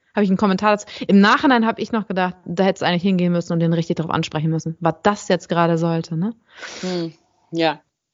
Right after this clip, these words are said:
Speaker 1: So, da waren
Speaker 2: Das
Speaker 1: meine Emotionen. <laughs>
Speaker 2: Mhm. Mhm. Ja, das Ding ist ja einfach, das Ding ist ja einfach, ähm, es gibt ja da auch wieder, das ist immer das, was ich versuche zu erklären, dass ja jeder die Welt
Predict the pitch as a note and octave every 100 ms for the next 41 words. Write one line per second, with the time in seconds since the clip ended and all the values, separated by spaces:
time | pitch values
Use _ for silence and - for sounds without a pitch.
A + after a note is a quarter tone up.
0 | _ _ _ G3+ F3 F3+ F#3+ F#3 F3 E3+
1 | E3+ - G3 A3 A3+ - D4 - A4 -
2 | C#5 B3 C4+ F4+ - _ _ _ _ -
3 | G3+ A3 A#3 _ - - - - D#3 G3
4 | G#3+ A#3 B3+ C#4+ C4 A3+ F3+ F#3+ G3+ G3+
5 | F#3 - G3 G3 - - F3 F3+ D3 E3
6 | E3+ F3+ E3+ - - D#3+ D3+ - G3+ F#3
7 | G3 E3+ F3 _ _ _ _ G3 G3+ E3
8 | G3+ - A#3+ B3 B3+ B3 _ F#3 F#3+ -
9 | - F3+ F#3 - F3+ - F3 E3+ E3+ -
10 | - F3+ E3+ A3+ G3+ F3 F3 E3 E3 F3
11 | F3 F#3+ F#3+ E3 - D#3+ E3 F#3+ G3 F3
12 | E3 D3+ D#3+ F3+